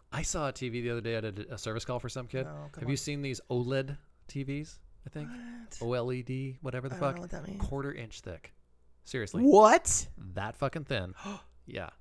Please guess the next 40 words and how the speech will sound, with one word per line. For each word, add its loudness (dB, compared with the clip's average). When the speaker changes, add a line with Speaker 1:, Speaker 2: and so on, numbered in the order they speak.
Speaker 2:
See, 0
mine's 2
only 2
about 0
a -2
half -8
an -4
inch, -6
really. -4
Speaker 1:
Yeah, 0
Speaker 2:
It's -2
Speaker 1:
but 0
Speaker 2:
pretty 2
thin. -2
Speaker 1:
it, -4
it, -2
this -2
was -4
nuts. -6
It -6
was -4
almost, -2
it 2
was 2
like 2
a -6
shower 0
door -4
Speaker 2:
Oh -2
Speaker 1:
of -4
Speaker 2:
my -6
God. -10
Speaker 1:
Yeah. -4
Speaker 2:
Oh, 12
okay. -2
An -2
update 0
for -6
Alexa 2
now. -2